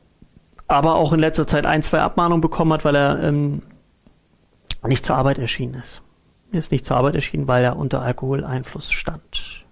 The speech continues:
So. Ja, biografische Anamnese, wie groß geworden, wie aufgewachsen,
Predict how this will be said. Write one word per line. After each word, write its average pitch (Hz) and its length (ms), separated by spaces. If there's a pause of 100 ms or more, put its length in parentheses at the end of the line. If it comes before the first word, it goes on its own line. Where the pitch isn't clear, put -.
So. 127 340 (680)
Ja, 135 100
biografische 226 720
Anamnese, 196 760
wie 190 140
groß 190 460
geworden, 170 580
wie 170 180
aufgewachsen, 160 1080